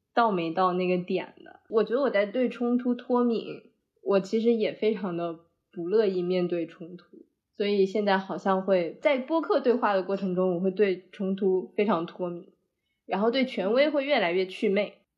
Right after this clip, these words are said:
以前很多时候不敢说话，往往也是因为我就觉得那个人说的更好，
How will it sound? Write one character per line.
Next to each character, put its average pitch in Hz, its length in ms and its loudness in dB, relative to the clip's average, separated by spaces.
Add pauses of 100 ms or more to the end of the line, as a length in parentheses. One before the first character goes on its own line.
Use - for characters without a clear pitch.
(300)
以 - 40 -10
前 220 160 2 (160)
很 208 240 -2
多 220 140 2
时 262 100 0
候 254 80 2
不 254 140 -6
敢 196 180 0
说 202 140 -6
话， 208 280 0
往 180 160 -2
往 214 220 2
也 180 100 -2
是 185 160 -4
因 190 120 0
为 180 220 -2 (560)
我 226 100 0
就 240 100 0
觉 240 160 2
得 240 120 2
那 269 240 0
个 196 100 2
人 175 220 0
说 208 260 0
的 196 100 0
更 202 220 0
好， - 320 -18